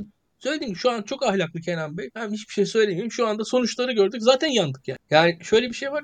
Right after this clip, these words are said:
Oturduk S T K'larla falan ben konuştum yani. Biliyorum. Aktif olduklarını, ne yaptıklarını, ne ettiklerini. Öğrendim, merak ettim. Ee, işte bunun gibi işte ama bahsettiğiniz anda burada linç yersiniz. Bakın işte çok güzel linç edildi. Bravo.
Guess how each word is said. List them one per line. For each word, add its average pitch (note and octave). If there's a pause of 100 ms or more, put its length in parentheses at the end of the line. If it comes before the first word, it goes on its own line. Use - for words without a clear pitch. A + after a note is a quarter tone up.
(140)
Oturduk B3
S G3+
T G#3+
K'larla A#3
falan G#3
ben F#3
konuştum E3
yani. A#2
Biliyorum. C#3 (340)
Aktif -
olduklarını, C3
ne C3
yaptıklarını, C3
ne C3+
ettiklerini. B2+
Öğrendim, D3+
merak C#3+
ettim. C3+ (420)
Ee, A#2+ (340)
işte G3+
bunun B3
gibi F3
işte A#3
ama A#3+ (460)
bahsettiğiniz A3+
anda A#3
burada A3+
linç A3
yersiniz. F3+
Bakın F#3
işte A#3
çok -
güzel F#3+
linç G#3
edildi. F3
Bravo. D#3+